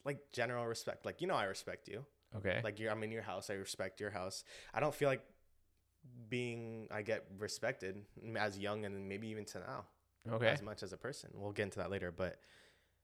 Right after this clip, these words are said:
Speaker 1: before I go into the next thing with, with that conversation I had with them, anything, anything else?
Speaker 2: No, like, no, like, so why do you, why is this a respect thing? Like, this is kind of the, um, the,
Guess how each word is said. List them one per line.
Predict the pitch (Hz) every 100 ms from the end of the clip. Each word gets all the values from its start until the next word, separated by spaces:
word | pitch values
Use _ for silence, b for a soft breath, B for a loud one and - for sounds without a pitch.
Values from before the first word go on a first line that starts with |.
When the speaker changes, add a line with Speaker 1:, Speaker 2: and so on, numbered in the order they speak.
| _ -
Speaker 1:
before | 135 143
I | 123
go | 120
into | 113 107
the |
next | 104 101 -
thing | 95 90 95 -
with, | 123 110 101
with | 104 98
that | 92
conversation | - 95 - 95 98
I | 92
had | 90
with | -
them, | 87
anything, | 92 87 90 95
anything | 92 90
else? | 104 - - _ _ _ -
Speaker 2:
No, | 104 107 104 104 113 -
like, | 120 107 -
no, | 127 147 101
like, | 113 98 -
so | 139 117 107 101
why | 104 131 143 143
do | 135 127
you, | 127 123 120 -
why | 107 131
is | 147 113
this | 131 -
a | 101
respect | 95 - - - 95 -
thing? | - 110 113
Like, | 107 107
this | 139
is | 156 131
kind | 143 135
of | 123 104
the, | 110 104 98
um, | 95 92 90 87 - B B B B B B B _ _ -
the, | 104 98 95 90